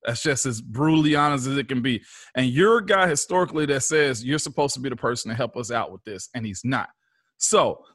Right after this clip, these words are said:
when you're one of those guys, I've seen guys that we,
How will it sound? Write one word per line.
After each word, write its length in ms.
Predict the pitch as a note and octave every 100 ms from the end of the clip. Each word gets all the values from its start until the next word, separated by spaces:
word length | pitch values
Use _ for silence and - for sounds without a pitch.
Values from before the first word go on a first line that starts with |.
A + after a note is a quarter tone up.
| -
when 160 | C3
you're 120 | C#3 G#3+
one 220 | A3+ G#3+
of 60 | G3
those 220 | A3 F#3+
guys, 300 | G#3+ G3 F#3+
I've 180 | G3+ G#3
seen 300 | - G#3 F3+
guys 320 | C#3+ C#3+ C3+ B2+
that 100 | C3
we, 340 | D3+ E3 D#3